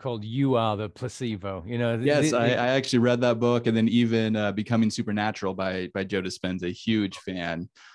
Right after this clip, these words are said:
Speaker 2: Um,
Speaker 1: Right.
Speaker 2: and then another one with cancer, and th-, this just stuff gets me so excited. Radical Remission, where it's just story after story after story of people who had terminal cancer and turned it around through,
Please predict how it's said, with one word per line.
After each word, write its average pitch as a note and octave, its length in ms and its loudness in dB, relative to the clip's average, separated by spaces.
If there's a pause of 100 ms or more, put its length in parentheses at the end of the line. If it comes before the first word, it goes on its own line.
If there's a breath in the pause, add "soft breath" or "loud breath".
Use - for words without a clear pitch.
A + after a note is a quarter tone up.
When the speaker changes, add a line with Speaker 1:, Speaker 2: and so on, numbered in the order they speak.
(160 loud breath)
Speaker 2:
Um, F#2+ 460 0
Speaker 1:
Right. F#2+ 160 -4
Speaker 2:
and A#2+ 160 6
then A#2 180 4
another A2+ 340 4
one A2 160 2
with G2+ 160 -4
cancer, G2+ 680 -2
and F#2+ 240 -4
th-, G2 260 -10
this G#2+ 180 -2
just G2 200 -2
stuff F2+ 200 -4
gets F#2+ 160 -8
me F#2+ 60 -4
so F#2 240 0
excited. F#2+ 480 -2
Radical G2+ 420 -2
Remission, F2+ 640 -4
where F#2 180 2
it's F2+ 140 -2
just F2+ 220 -2
story G#2 480 2
after F#2+ 240 -4
story G2+ 480 0
after F#2 240 -6
story G2+ 500 0
of F2+ 80 -6
people G2 360 -4
who G2 60 -2
had F#2 140 0
terminal G#2 400 0
cancer G#2 540 -4
and F#2+ 100 -2
turned G#2+ 240 -2
it F#2+ 100 0
around G2 500 0
through, G2+ 360 -4